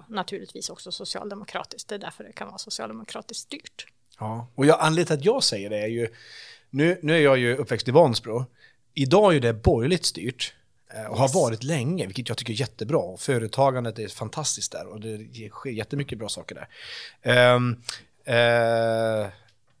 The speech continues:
Speaker 2: men, men det jag tänker mig att när jag växte upp så upplevde jag, eh, under åttiotalet, eh, och nittiotalet så upplevde jag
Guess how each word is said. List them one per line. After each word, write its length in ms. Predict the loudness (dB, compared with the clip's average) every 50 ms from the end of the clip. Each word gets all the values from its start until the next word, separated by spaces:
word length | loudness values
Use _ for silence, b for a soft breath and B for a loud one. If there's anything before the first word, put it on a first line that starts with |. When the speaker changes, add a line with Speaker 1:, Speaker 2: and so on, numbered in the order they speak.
| _ -2
Speaker 2:
men, 300 | 2 4 4 4 4 2 0
men 260 | 0 2 2 2 2
det 120 | 2 4 6
jag 200 | 6 6 6 4
tänker 300 | 2 2 2 2 2 2
mig 100 | 2 2
att 80 | 2
när 80 | 4 4
jag 120 | 6 6
växte 300 | 6 4 4 2 0 0 -2 _ -4
upp 400 | -4 -2 -4 -4 _ _ -14 -12 -12 -10 -8
så 160 | -4 -2 0
upplevde 540 | 0 0 -2 -2 0 2 2 2 4 2 2
jag, 480 | 2 4 2 2 0 0 -2 -2 -2 -4 -6 -6 _ -10 -10 -10 _ _ -18
eh, 420 | -14 -12 -10 -10 -10 -10 -12 -4 0
under 380 | 2 2 4 4 4 4 6 6
åttiotalet, 1200 | 6 4 2 0 -6 -4 -2 0 2 2 2 2 2 0 0 0 -2 -4 _ _ _ -10 -10 -8
eh, 580 | -6 -6 -6 -8 -8 -10 -10 -10 -10 -12 -12 -10
och 120 | -6 -2 0
nittiotalet 720 | 0 0 -2 _ -10 -6 -2 0 2 2 2 0 0 -2
så 80 | -4 -4
upplevde 480 | -4 -4 _ -6 -6 -4 -4 -6 -6 -8
jag 280 | -8 -8 -10 -12 -14